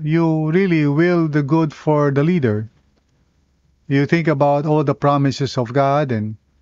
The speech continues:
you use your will and your heart to, uh, pray for that, for the leader,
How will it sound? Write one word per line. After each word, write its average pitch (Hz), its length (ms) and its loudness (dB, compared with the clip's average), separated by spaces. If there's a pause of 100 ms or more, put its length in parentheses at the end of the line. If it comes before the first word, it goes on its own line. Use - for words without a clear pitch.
(280)
you 123 520 -2 (440)
use 139 300 -2
your 123 180 2
will 143 380 0
and 110 180 -2
your 110 460 -4 (120)
heart 135 480 -2
to, 107 280 -6 (640)
uh, 110 320 -6
pray 180 300 0
for 131 200 -2
that, 117 300 0
for 135 100 -2
the 127 140 0
leader, 135 400 -2